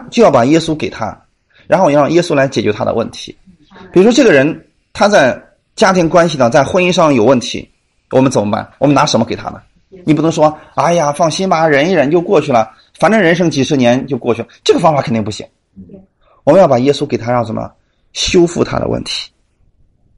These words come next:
这是我们要给别人拿出来一个东西来的。就作为说，包括我来讲，那么作为我一个讲耶稣基督恩典的人，那么首先我得告诉别人，其实耶稣可以解决这个问题，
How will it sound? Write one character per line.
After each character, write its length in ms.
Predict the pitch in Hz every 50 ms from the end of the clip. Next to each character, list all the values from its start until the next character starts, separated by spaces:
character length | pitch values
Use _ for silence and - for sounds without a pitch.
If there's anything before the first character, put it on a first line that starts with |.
| _ 202 - - - _ - - - - _ _ _ _ _ _ _ -
这 120 | - 285
是 80 | 208 240
我 140 | 214 147
们 100 | 127 143
要 80 | 185 170
给 120 | 120 131
别 120 | 107 110 117
人 120 | 120 123
拿 120 | 113 - -
出 60 | 107
来 60 | 120
一 40 | 107
个 60 | 101
东 160 | 104 104 107 101
西 120 | - -
来 100 | - -
的。 380 | - _ _ _ _ _ _ _
就 140 | - 143 131
作 140 | - 151 139
为 100 | 131 123
说， 280 | 135 127 127 127 123 - _ _ _ _ _ -
包 120 | - 151
括 120 | 156 165
我 120 | 143 - -
来 140 | 104 113 117
讲， 300 | 113 120 - - - _
那 100 | - -
么 100 | 147 147
作 200 | 143 143 170 139
为 40 | 131
我 80 | 135 117
一 100 | 110 117
个 100 | 120 139
讲 340 | 123 - 147 131 104 - - -
耶 160 | - 151 147
稣 160 | 143 - 143 127
基 160 | - 131 131
督 100 | 117 113
恩 180 | - 127 117 117
典 160 | 107 - -
的 80 | 50 -
人， 100 | - - - _ _ _ _ _ _ -
那 80 | 254
么 80 | 262 302
首 160 | 302 - 131
先 120 | - 202
我 80 | 202 185
得 80 | 131 120
告 160 | 117 180 147
诉 120 | 117 120
别 140 | 107 117 110
人， 120 | 113 110 - _ _ _ _ _ _ _ _ _ -
其 160 | - - 214
实 360 | 208 - 127 127 - - - _ _ -
耶 100 | 156 151
稣 100 | 151 151
可 120 | - 123
以 60 | 117
解 160 | 117 - -
决 120 | - - 98
这 80 | 104
个 80 | - -
问 100 | - - -
题， 180 | - - -